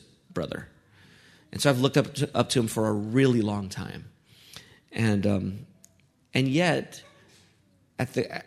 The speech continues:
a-, after the initial shock, my, our, my faith isn't shaken. Our trust in the Lord and His Spirit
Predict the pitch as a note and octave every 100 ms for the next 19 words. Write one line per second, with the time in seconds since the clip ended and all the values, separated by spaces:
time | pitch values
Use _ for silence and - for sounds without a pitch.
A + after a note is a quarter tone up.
0 | - A#2+ - B2 C#3+ D3+ C#3 C3 C3 A2+
1 | - C3+ A#2+ - - - _ _ _ _
2 | _ _ - A2+ - - A#2+ - - A#2+
3 | B2 C#3 D3+ C#3 A#2+ - - A2 - -
4 | - - _ _ _ _ _ _ _ _
5 | - A2+ - D3+ D3 C#3 B2 A2+ A#2+ A#2+
6 | G#2+ A2 A2 G2+ - - A#2+ A2 F2